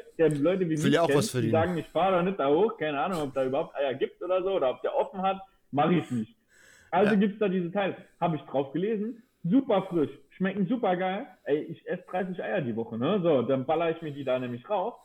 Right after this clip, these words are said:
Speaker 1: und dann hab ich die nämlich zu Hause und die Dinger sind immer lange haltbar, weil die ganz frisch sind. Da habe ich das erste Mal gemerkt, dass Rewe-Eier schon uralt, Opa, mein Earpod, dass
Speaker 2: <laughs>
Speaker 1: Rewe-Eier schon uralt sind.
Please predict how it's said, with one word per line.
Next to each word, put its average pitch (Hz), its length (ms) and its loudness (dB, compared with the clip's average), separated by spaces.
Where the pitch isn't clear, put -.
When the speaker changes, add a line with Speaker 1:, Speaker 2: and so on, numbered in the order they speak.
Speaker 1:
und 147 120 -4
dann 127 180 -4
hab 175 180 -4
ich 185 240 -2
die 147 200 -6
nämlich 151 380 -2
zu 160 160 4
Hause 202 480 4
und 165 140 -4
die 151 80 -4
Dinger 190 280 -2
sind 185 160 -6
immer 247 180 -2
lange 180 260 -2
haltbar, 180 440 0
weil 147 120 2
die 131 100 -6
ganz 190 300 -8
frisch 254 200 -8
sind. 180 200 -4
Da 143 80 -4
habe 190 160 -2
ich 185 60 -4
das - 80 -14
erste 269 300 -4
Mal 214 180 4
gemerkt, 196 420 0
dass 143 140 -2
Rewe-Eier 160 840 0
schon 156 180 -6
uralt, 180 440 0
Opa, 123 420 -4
mein 110 260 -12
Earpod, 139 240 -8
dass 139 140 2
Speaker 2:
<laughs> 135 80 -12
Speaker 1:
Rewe-Eier 165 500 2
schon 147 180 -4
uralt 175 480 2
sind. 117 220 -6